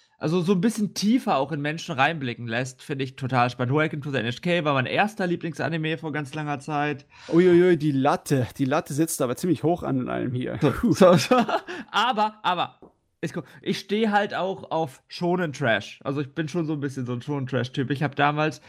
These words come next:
Speaker 1: weil die jetzige Frau über Naruto-Cosplay kennengelernt.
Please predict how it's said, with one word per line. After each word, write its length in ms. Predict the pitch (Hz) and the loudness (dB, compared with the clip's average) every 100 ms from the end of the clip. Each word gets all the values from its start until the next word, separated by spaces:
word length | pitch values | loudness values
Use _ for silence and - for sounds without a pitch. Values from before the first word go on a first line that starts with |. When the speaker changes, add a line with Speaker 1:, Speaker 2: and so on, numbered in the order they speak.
| - - | -20 -4
Speaker 1:
weil 80 | 127 | 2
die 60 | 135 | 2
jetzige 320 | 139 131 127 | 2 -2 -4
Frau 600 | - 113 131 156 202 - | -4 0 2 2 0 -2
über 320 | - 180 170 160 | -6 0 2 2
Naruto-Cosplay 880 | 151 139 175 175 180 165 - 165 156 | 0 0 -2 -4 -2 -4 -2 -6 -4
kennengelernt. 680 | 160 156 156 156 151 143 | -6 -6 -4 0 0 -2